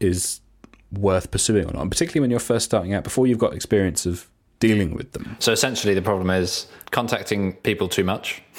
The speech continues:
Speaker 2: <laughs> and contacting people for things that they have zero skills in. Like you say, just chancing it and trying to think, "Oh, this person is coding, so I'll just send this message out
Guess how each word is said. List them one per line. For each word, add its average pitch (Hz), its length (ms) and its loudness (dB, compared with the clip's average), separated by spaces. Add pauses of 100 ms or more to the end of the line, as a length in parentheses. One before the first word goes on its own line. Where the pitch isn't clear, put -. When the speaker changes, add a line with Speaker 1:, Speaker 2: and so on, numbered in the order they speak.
(220)
Speaker 2:
<laughs> - 380 -14
and 98 560 0
contacting 104 500 -2
people 92 460 0 (180)
for - 120 -4
things 92 300 0
that 101 60 2
they 90 120 2
have 87 240 -2
zero 92 260 2
skills 87 340 -2
in. 90 200 -4 (120)
Like 101 160 0
you 95 60 -2
say, 87 300 0
just - 240 -4
chancing 87 340 -4
it 82 120 -6 (100)
and 92 240 0
trying 85 220 -4
to 85 40 -6
think, - 300 -4
"Oh, 151 100 0
this 104 160 0
person 90 460 -2
is 85 240 -2
coding, 87 540 -2
so 98 120 -2
I'll 92 100 0
just 92 160 -2
send 95 160 -2
this 90 120 -2
message 90 280 -4
out 85 280 -4